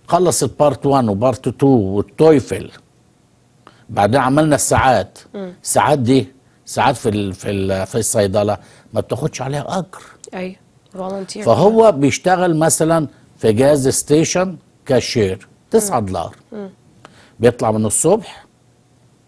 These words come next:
Speaker 1: لحد البتاع ده هوبط، لحد ال-، سوري، هي بتذاكر في اللحظة دي، هي اللي قاعدة مع العيال،
Speaker 2: مم.
Speaker 1: وهو بيطلع يشتغل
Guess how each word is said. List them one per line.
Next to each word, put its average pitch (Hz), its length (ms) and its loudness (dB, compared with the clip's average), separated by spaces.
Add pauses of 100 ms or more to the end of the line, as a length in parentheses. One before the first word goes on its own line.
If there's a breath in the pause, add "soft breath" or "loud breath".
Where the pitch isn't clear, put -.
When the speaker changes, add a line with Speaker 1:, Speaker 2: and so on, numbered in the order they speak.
(200)
Speaker 1:
لحد 117 400 -2
البتاع 107 420 -2
ده 95 120 -6
هوبط، 92 360 -10 (720 soft breath)
لحد 107 420 0
ال-، 95 680 -2 (440)
سوري، 110 420 2 (320 soft breath)
هي 117 200 2
بتذاكر 139 600 2 (960 soft breath)
في - 140 -2
اللحظة 131 360 4
دي، 120 200 2
هي 131 40 4
اللي 117 180 4
قاعدة 120 340 2
مع 104 140 -2
العيال، 113 580 0
Speaker 2:
مم. 208 200 -12 (160)
Speaker 1:
وهو 131 220 4
بيطلع 160 540 0 (140)
يشتغل 113 580 0